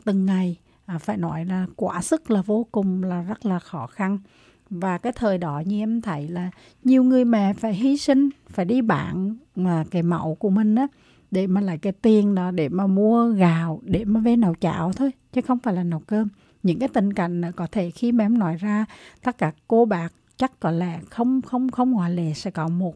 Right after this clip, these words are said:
trong những, à, một, một trong những, à, à, các cô, các bác đã đi qua những cái giai đoạn khó khăn đó. Nhất là khi mà, ừm, à, đất nước đang có một cái sự chuyển biến thay đổi một cách, à, à, như vậy thì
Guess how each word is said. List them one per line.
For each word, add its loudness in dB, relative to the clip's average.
trong 0
những, -2
à, -4
một, -4
một -4
trong 0
những, -2
à, -6
à, -8
các -8
cô, 0
các -8
bác -8
đã -6
đi -4
qua -2
những -2
cái -6
giai -4
đoạn -6
khó -12
khăn -6
đó. -6
Nhất -2
là -2
khi -2
mà, 0
ừm, -4
à, -6
đất -4
nước -2
đang -2
có -4
một -4
cái -8
sự -4
chuyển -2
biến -4
thay -2
đổi -2
một -6
cách, -4
à, -2
à, -6
như 0
vậy -2
thì -6